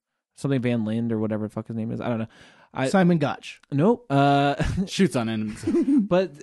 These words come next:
Speaker 1: anyway, John Cena did a, a interview with him the day before WrestleMania. Uh, and, you know, he was
Speaker 3: Rob Van Dam. That's what
Speaker 1: <laughs> Yeah,
Speaker 3: I'm
Speaker 1: it's
Speaker 3: thinking.
Speaker 1: he was alluding to,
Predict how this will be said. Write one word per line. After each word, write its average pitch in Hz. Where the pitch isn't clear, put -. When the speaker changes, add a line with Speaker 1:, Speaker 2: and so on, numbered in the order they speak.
Speaker 1:
anyway, 190
John 190
Cena 190
did 170
a, 139
a 127
interview 139
with 127
him 120
the 120
day 120
before 120
WrestleMania. 113
Uh, 120
and, 113
you 180
know, 156
he 160
was 190
Speaker 3:
Rob 139
Van 110
Dam. 80
That's 110
what 175
Speaker 1:
<laughs> -
Yeah, 185
Speaker 3:
I'm -
Speaker 1:
it's -
Speaker 3:
thinking. 175
Speaker 1:
he 220
was 214
alluding 233
to, 185